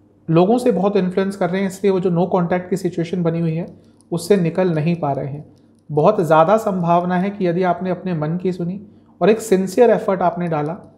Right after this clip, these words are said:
तो इस no contact की सिचुएशन से आप निकल पाएंगे। अब बात करते हैं नया रिलेशनशिप स्टार्ट करने के लिए महीना कैसा रहेगा।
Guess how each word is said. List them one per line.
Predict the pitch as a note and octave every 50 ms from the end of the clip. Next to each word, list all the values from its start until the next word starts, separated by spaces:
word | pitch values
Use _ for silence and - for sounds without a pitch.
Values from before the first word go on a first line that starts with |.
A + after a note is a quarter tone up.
| _ _ _ _ _ _ -
तो | E3+ E3+
इस | E3 E3+ - -
no | F3 D#3+ F3+ G#3 A3
contact | G#3 F3+ F3 E3+ F3 F3 E3+ -
की | - F3
सिचुएशन | - E3+ D3+ - D#3+ D3+ - F3 E3
से | E3 - E3
आप | F#3 - -
निकल | E3 D3+ D3 C#3+ C#3
पाएंगे। | C3 C3+ C3+ C3+ C#3 D3 D3+ F3 - - _ _ _ _ _ _ _ _ _ _ _ _ _ _ _ _ _ _ _ _ _ _ -
अब | F3
बात | D#3+ F#3 F3+ F#3 F#3
करते | G#3 F#3+ F#3+ G#3 G3
हैं | G3 G#3+
नया | G3 D#3+ E3 F3 F#3+
रिलेशनशिप | G3 F#3+ F3+ E3+ - F#3+ F#3 F3+ - E3
स्टार्ट | - - - E3+ E3+ E3+ E3+
करने | - F3 E3+ F3+
के | F3 F3+
लिए | E3+ E3+
महीना | E3+ D#3 D#3+ E3 D#3 D3+
कैसा | D3+ D#3 D3 - D3+
रहेगा। | D3 C#3 C#3 - - -